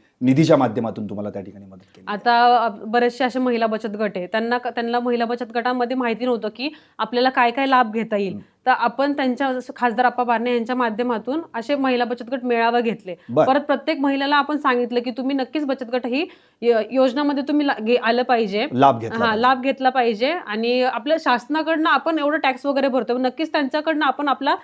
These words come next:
Speaker 2: अ, फायद्याचे जे काही गोष्टी आपण त्या नक्कीच घेतल्या पाहिजे आणि अनेक महिलांना आपण म्हणजे प्रेरणा दिली की तुम्ही नक्कीच महिला बचत गटामध्ये सामील व्हा आणि जे काही तुमच्या म्हणजे आहे उपयोगाचं ते घ्या.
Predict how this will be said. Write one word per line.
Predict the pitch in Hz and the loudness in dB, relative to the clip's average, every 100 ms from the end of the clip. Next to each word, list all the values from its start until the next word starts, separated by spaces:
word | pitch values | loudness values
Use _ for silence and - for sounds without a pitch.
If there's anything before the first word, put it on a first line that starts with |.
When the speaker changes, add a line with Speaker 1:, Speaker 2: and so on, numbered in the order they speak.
| - _ - | -10 _ -6
Speaker 2:
अ, | 220 240 240 233 | 2 6 6 4
फायद्याचे | 262 254 302 302 | 2 2 -2 -2
जे | 294 | 0
काही | 294 | 0
गोष्टी | 277 269 - | 2 0 2
आपण | 262 269 | 0 0
त्या | 254 | -2
नक्कीच | 254 - 302 262 | -2 -2 -2 -2
घेतल्या | 233 214 220 | -2 0 0
पाहिजे | 220 220 277 | 0 0 -2
आणि | 226 226 | -2 -2
अनेक | 247 240 311 294 | -2 0 0 0
महिलांना | 285 277 277 | 0 0 0
आपण | 254 277 285 - | -2 -2 -6 -6
म्हणजे | 220 208 202 | -4 -2 -4
प्रेरणा | 185 269 277 302 | -2 0 2 0
दिली | 269 233 | -2 -2
की | 226 | -4
तुम्ही | 247 254 262 | -4 -2 -4
नक्कीच | 247 233 247 233 | -4 -6 -4 -2
महिला | 247 220 | -2 -2
बचत | 214 226 202 | -4 -8 -8
गटामध्ये | 214 220 214 302 330 | -4 -2 -2 -4 -2
सामील | 302 262 262 | 0 0 0
व्हा | 220 208 - _ - | 0 -4 -6 _ -8
आणि | 226 233 | -6 -2
जे | 247 | -2
काही | 277 294 | -2 -4
तुमच्या | 277 302 285 | -4 -4 -2
म्हणजे | 254 226 - | -4 -4 -6
आहे | 220 240 247 | -4 -2 -2
उपयोगाचं | 226 214 214 277 | -4 -6 -6 -6
ते | 294 320 | -6 -4
घ्या. | 277 190 | -2 -4